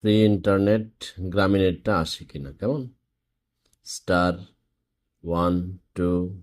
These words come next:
ওয়ান, স্টার ওয়ান এইট জিরো সেভেন হ্যাশ। দেওয়ার পর আমরা দেখি প্র্যাকটিক্যালি আসে কিনা।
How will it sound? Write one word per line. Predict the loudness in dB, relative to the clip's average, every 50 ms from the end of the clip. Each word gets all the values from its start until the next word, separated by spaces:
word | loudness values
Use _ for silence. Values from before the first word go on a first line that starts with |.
| -14 -8
ওয়ান, | -4 -2 -2 -2 -2 -4 -8 -12 -16 _ _ _ _ _ _ _ _ _ _ _ _ _ _ _ _ _
স্টার | -20 -18 -18 -18 -8 -4 -2 0 0 0 0 -2 -6 -10 -18 _ _ _ _ _ _ _ _ _ _ _ _ _ _ _ _ _ _ _ _ _ _ _ _ _ _ _ _ _ _ _ _ _ _ _ -6
ওয়ান | -4 -2 0 0 2
এইট | 2 0 0 -2 -4 -10 _ -20 -20 -20 _ _ _ _ _ _ _ _ _ _ _ _ _ _ _ _ _ _ _ _ _ _ -20 -12 -4
জিরো | -2 0 2 2 2 2 0 -2 -4
সেভেন | -10 -14 -6 -2 -2 0 0 0 0 0 0 -2 -4 -8 -12 _ _ _ _ _
হ্যাশ। | _ -4 -4 -4 -4 -4 -8 -14 -16 -18 -20 _ _ _ _ _ _ _ _ _ _ _ _ _ _ _ _ -14 -12 -8 -2 0
দেওয়ার | 2 2 2 2
পর | 0 0
আমরা | 0 2 0 0
দেখি | -2 -2 -2 -4 -4
প্র্যাকটিক্যালি | -4 -6 -8 -8 -6 -6 -4 -2 0 0 0
আসে | -2 -2 -4 -6 -8 -8
কিনা। | -6 -6 -8 -8 -10